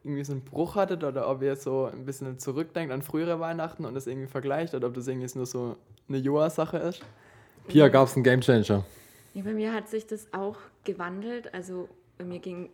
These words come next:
Speaker 3: mir ging's ähnlich wie Kai. Früher waren halt die Geschenke im Vordergrund. Ähm, man hat sich mega drauf gefreut, hingefiebert und, äh, das war das Erste, was man dann nach dem Essen öffnen wollte. Und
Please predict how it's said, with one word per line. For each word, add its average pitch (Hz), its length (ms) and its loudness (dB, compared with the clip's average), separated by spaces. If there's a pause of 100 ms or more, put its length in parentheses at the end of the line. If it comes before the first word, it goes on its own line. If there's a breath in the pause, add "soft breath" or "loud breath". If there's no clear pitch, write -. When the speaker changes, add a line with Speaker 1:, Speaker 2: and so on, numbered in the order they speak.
(140)
Speaker 3:
mir 190 140 -4
ging's 185 260 -10
ähnlich 185 340 -8
wie 180 80 -8
Kai. 190 460 -8 (420)
Früher 190 320 -6
waren 175 260 -8
halt 170 200 -12
die 175 60 -10
Geschenke 180 400 -10
im 196 100 -8
Vordergrund. 208 760 -8 (760 soft breath)
Ähm, 180 360 -6
man 175 160 -10
hat 175 160 -10
sich - 160 -16
mega 170 240 -10
drauf 165 260 -14
gefreut, 185 540 -8
hingefiebert 180 920 -10 (340)
und, 165 640 -10
äh, 156 260 -10
das - 180 -14
war 156 80 -8
das 156 140 -10
Erste, 165 360 -10
was 170 160 -12
man 160 120 -12
dann 165 100 -12
nach 160 180 -14
dem 175 100 -12
Essen 170 420 -14 (260)
öffnen 214 400 -6
wollte. 208 440 -2
Und 170 400 -10